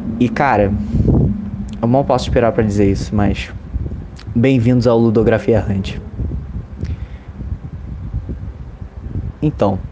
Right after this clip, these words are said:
a gente tá aqui, né, com o material do primeiro episódio e do que vai se tratar o primeiro episódio, né?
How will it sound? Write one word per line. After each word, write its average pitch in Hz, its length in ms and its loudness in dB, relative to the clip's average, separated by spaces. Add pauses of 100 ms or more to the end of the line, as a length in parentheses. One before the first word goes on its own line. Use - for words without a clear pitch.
(760)
a - 20 -4
gente - 180 -4
tá 131 80 4
aqui, 139 280 0
né, 120 180 4 (1000)
com 101 760 4 (1160)
o 107 360 6
material 113 540 4
do 113 160 4
primeiro 104 340 2
episódio 139 480 4
e 175 180 2 (360)
do 190 80 2
que 185 100 -2
vai 214 140 2
se 208 80 -4
tratar 190 280 2
o 165 200 4
primeiro 151 240 4
episódio, 101 380 4
né? 127 120 2